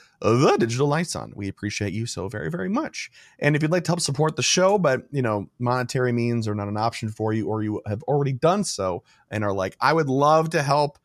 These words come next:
support the show even more," you can leave us a review on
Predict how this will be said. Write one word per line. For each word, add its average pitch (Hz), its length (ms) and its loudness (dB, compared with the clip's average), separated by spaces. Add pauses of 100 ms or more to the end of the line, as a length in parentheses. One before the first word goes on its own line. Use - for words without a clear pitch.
(120)
support 156 460 0
the 151 60 -6
show 143 360 0
even 127 300 -4
more," 101 340 -6 (300)
you 143 120 0
can 196 480 -2 (140)
leave 127 240 -2
us 127 260 -4
a 110 60 -4
review 110 760 -6
on 107 260 -6